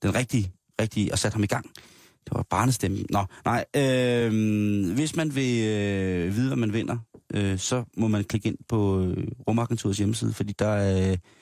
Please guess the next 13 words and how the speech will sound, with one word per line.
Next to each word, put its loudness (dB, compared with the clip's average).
vil 2
de 2
i 0
løbet 0
af -2
konkurrencen, -2
alt 0
efter -2
hvor 2
dynamisk 0
udvikling 0
konkurrencen -2
er, 0